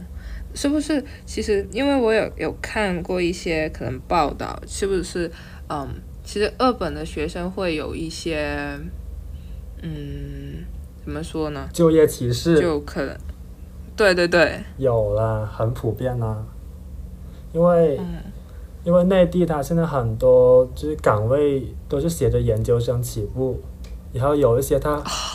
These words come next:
Speaker 2: 像什么小学老师，他可能都要你研究生起步，有些他还要你是名校毕业的，像什么九八五、二幺幺那些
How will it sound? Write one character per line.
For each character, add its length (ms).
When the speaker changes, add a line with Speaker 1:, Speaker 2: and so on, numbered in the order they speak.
Speaker 2:
像 520
什 160
么 120
小 220
学 180
老 200
师， 160
他 140
可 120
能 140
都 80
要 140
你 220
研 180
究 180
生 180
起 200
步， 360
有 140
些 180
他 140
还 160
要 160
你 180
是 360
名 220
校 260
毕 160
业 160
的， 120
像 160
什 140
么 340
九 160
八 240
五、 160
二 120
幺 100
幺 200
那 120
些 280